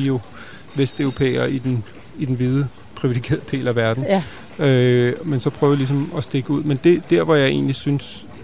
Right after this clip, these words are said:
Speaker 1: er, øh, og det, vi har snakket om, som, som måske var den, den, den vildeste oplevelse, var jo at se vores, vores kære datter,
Speaker 2: Ja.
Speaker 1: som er, øh, er født i Sydafrika. Der har vi adopteret hende fra. Hun er mørk. Og, øh, at se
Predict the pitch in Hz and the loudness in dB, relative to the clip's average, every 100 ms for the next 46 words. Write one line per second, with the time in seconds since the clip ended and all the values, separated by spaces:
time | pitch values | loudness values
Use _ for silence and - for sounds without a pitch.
0 | - 143 131 127 143 143 139 - - 139 | -4 0 2 2 0 -2 -4 -6 -2 0
1 | 131 120 131 127 151 139 120 - 135 123 | 0 0 0 0 2 0 0 -4 -6 -4
2 | 127 120 - 65 60 62 62 64 65 62 | -4 -4 -4 -4 -4 -6 -8 -8 -6 -4
3 | 110 113 113 135 160 - 123 113 123 135 | -2 -2 0 0 0 -2 -4 -2 -2 -4
4 | - 135 117 117 123 135 139 127 123 - | -4 -4 -2 -2 -4 -6 -4 -8 -10 -14
5 | - - - - - - - - 113 120 | -20 -20 -20 -20 -20 -10 -8 -4 -2 0
6 | 185 220 - - - 214 226 - - 151 | -2 -4 -10 -18 -10 -2 -2 -2 -4 0
7 | 139 147 147 127 127 123 120 120 123 110 | 0 0 -2 0 0 0 0 -2 -4 -6
8 | - - - - - - 185 175 - 160 | -12 -20 -20 -18 -10 -2 0 0 -4 -6
9 | 185 180 190 175 - 175 151 131 123 - | -6 -8 -8 -8 -4 -4 -2 -2 -2 -4
10 | - 156 139 170 180 - - - - - | -4 -4 -4 -8 -8 -14 -20 -20 -20 -10
11 | - 175 117 110 165 - - - - - | -2 0 2 0 0 -4 -18 -16 -16 -14
12 | 359 143 135 123 123 123 123 127 117 - | -4 2 2 2 2 2 0 -2 -4 -10
13 | - - - - - - - - - - | -18 -18 -18 -20 -20 -20 -20 -20 -20 -20
14 | - 147 - - - 220 | -4 -4 -4 -6 -4 -4